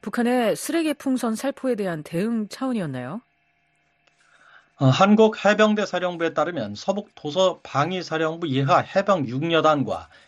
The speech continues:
Speaker 2: 연평부대 등 백령도와 연평도에 배치된 부대들이 오일 오후 두 시부터 약 한 시간 동안 케이나인 자주포와 다연장 로켓 천무 삼백구십여 발을 발사하며 해상 사격 훈련을 실시했습니다.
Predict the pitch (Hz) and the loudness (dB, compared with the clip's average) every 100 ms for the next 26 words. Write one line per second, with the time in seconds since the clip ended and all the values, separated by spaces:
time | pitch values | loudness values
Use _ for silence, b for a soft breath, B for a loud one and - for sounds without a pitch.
0 | b 139 170 180 175 160 180 101 87 - | b 0 0 0 0 0 -2 -4 -10 -20
1 | b b - 143 175 180 180 202 131 135 | b b -4 0 2 2 4 4 2 -2
2 | 147 175 170 170 135 135 - 151 143 139 | -6 -8 -6 -6 -4 -6 -4 -6 -4 -2
3 | 131 131 151 92 - B B 147 185 175 | 0 0 -4 -6 -8 B B 6 6 6
4 | 151 175 170 147 143 156 147 175 151 143 | 4 2 -2 -4 -2 -2 0 2 2 0
5 | - 180 160 165 147 180 127 87 b b | -2 -6 -4 -4 -2 0 0 -2 b b
6 | b - 202 196 190 185 147 147 139 147 | b -2 0 4 2 2 -2 -4 -4 -2
7 | 92 82 b b - 139 160 170 180 165 | -4 -6 b b -2 2 2 0 0 -2
8 | 151 180 180 - 202 208 123 90 - - | -2 -4 -6 -4 0 2 0 -4 -10 -2
9 | 208 208 202 143 139 170 123 127 131 143 | 0 0 -2 -4 -2 -2 -2 2 4 2
10 | 160 120 117 - 135 120 82 - - 175 | 0 -2 -4 0 2 0 -4 -8 0 2
11 | 185 160 139 180 170 143 120 120 160 - | 2 0 -2 -4 -4 -4 -6 -4 -6 -6
12 | 135 123 - 98 87 - | -6 -6 -8 -8 -8 -10